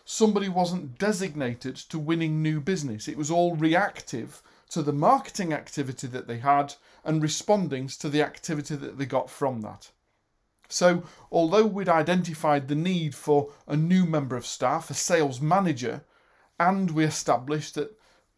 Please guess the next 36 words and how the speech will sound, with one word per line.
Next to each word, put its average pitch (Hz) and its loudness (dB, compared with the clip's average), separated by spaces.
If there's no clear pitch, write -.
in 175 2
order 190 8
to - -12
be 165 2
able 156 4
to 139 -10
get 143 2
the 143 -2
right 170 4
person, 143 -4
we 156 2
needed 160 -2
to 147 -14
be 151 2
able 143 4
to - -16
have 135 -2
a 147 -10
significant 147 -2
income 175 2
and 120 -4
package 175 -4
to 160 -6
be 160 0
able 147 4
to 160 -4
offer 180 0
them. 120 -6
Once 180 0
that 196 -2
experienced 160 -4
sales 147 2
manager 135 -4
joined 131 0
the 120 -8
team, 165 -6